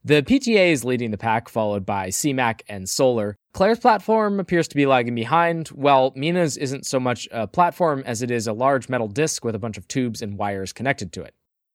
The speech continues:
Your abrupt entrance is met by a moment's pause before the candidates return to the task at hand, though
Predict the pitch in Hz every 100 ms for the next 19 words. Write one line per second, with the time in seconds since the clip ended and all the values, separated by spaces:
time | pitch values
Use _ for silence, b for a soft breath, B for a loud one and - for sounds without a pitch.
0 | - 135 147 139 117 151 147 - 165 127
1 | 110 139 - - 123 120 107 127 123 131
2 | 127 135 143 156 262 277 147 - 98 78
3 | 87 - - _ 123 113 131 120 113 113
4 | 107 131 120 113 107 - 135 - 135 127
5 | 113 120 110 - 104 113 101 92 - 120
6 | 123 113